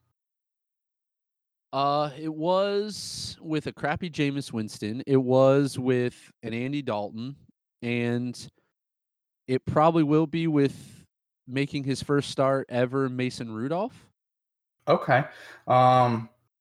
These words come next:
Speaker 2: yeah, especially because James Conner is banged up coming into this game.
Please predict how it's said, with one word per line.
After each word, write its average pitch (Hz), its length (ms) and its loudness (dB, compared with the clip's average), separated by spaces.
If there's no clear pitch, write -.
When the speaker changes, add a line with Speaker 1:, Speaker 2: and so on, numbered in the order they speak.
Speaker 2:
yeah, 190 300 4
especially 165 580 4
because 120 1120 2
James 127 360 -2
Conner 117 460 4
is 104 400 -2
banged 113 360 0
up - 200 2
coming 98 280 -4
into 92 200 -6
this 92 240 -8
game. 95 300 -6